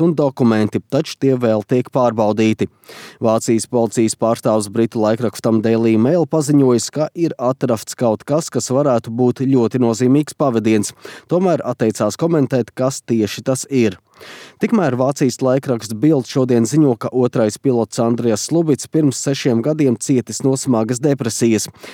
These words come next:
Atsaucoties uz Vācijas gaisa satiksmes drošības aģentūras dokumentiem, izdevums vēsta, ka viņš divtūkstoš devītajā gadā vērsās pie psihiatriem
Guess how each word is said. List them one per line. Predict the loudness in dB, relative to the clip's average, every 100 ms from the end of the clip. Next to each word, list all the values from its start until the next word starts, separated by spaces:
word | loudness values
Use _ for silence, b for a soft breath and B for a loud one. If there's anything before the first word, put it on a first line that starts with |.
| B -6
Atsaucoties | -2 -2 -2 -2 0 -2 -2
uz | -2
Vācijas | 0 0 0 0
gaisa | 0 0 0
satiksmes | -2 -2 -2 -2 -2
drošības | 0 -2 0 -2 0 0
aģentūras | 0 0 0 0
dokumentiem, | -2 0 2 2 2 0 0 B B B
izdevums | -2 0 0 0 0
vēsta, | 0 0 0 -6
ka | -4 0
viņš | 0 0
divtūkstoš | -2 -2 -6 -2 -2 0 0
devītajā | 0 0 2 2 2
gadā | 0 0 -2 -4 B B -2
vērsās | -2 0 -4 -2
pie | 0 0
psihiatriem | 0 -2 0 2 0 2 2 2